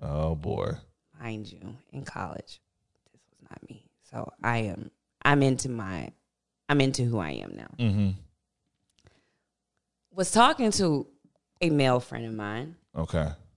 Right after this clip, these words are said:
Speaker 2: Okay. She was, you know, "Oh my gosh, like, what high school did you graduate from?" I was like, "Baby, we old, okay? I don't even think the high schools,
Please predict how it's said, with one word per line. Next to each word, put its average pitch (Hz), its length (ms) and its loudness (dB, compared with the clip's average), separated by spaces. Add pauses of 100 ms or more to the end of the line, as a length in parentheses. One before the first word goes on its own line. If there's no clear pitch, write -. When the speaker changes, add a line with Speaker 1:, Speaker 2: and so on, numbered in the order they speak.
(240)
Speaker 2:
Okay. 131 340 -4 (640)
She 151 280 -4
was, 156 420 -6
you 196 100 -8
know, 185 320 -2
"Oh 349 120 -4
my 403 120 -2
gosh, 381 560 -2
like, 349 220 -8
what 359 80 -4
high 359 220 -8
school - 480 -14
did - 200 -20
you - 120 -20
graduate 320 580 -8
from?" - 320 -6
I 214 100 -6
was - 120 -10
like, - 140 -12
"Baby, 233 360 -6
we 240 300 -8
old, 147 500 -2 (140)
okay? 190 180 -8
I 196 100 -6
don't 196 160 -8
even 175 140 -12
think 147 180 -12
the 143 80 -12
high 139 200 -6
schools, 131 480 -2